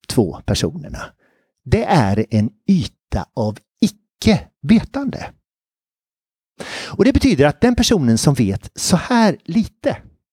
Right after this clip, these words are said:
för honom eller henne så är ytan emot det okända ganska liten. Men den personen som vet så här mycket,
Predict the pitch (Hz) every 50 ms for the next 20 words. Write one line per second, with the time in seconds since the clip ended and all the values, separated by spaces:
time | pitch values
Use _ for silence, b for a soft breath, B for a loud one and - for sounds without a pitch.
0 | _ _ _ _ _ _ _ _ _ _ _ _ _ _ _ _ _ _ _ _
1 | _ _ _ _ _ _ _ - - 220 214 226 262 214 208 226 254 240 233 214
2 | 254 208 113 107 - - 196 196 190 - _ _ - 240 226 214 202 151 - -
3 | _ _ _ - 247 247 233 170 110 101 - _ - 180 175 135 113 110 107 98
4 | - - - - 120 120 - - 185 156 101 - - - 98 95 92 95 82 98
5 | 101 - _ - 127 196 202 156 - - 131 127 165 202 185 _ - - 302 294
6 | - - - _ _ _ _ _ _ _ _ _ _ _ _ B B B B B
7 | B B B B 190 233 247 247 262 - 269 220 180 170 160 - 208 185 180 175
8 | 165 - - - 208 - - - 294 277 220 196 - - _ - - - -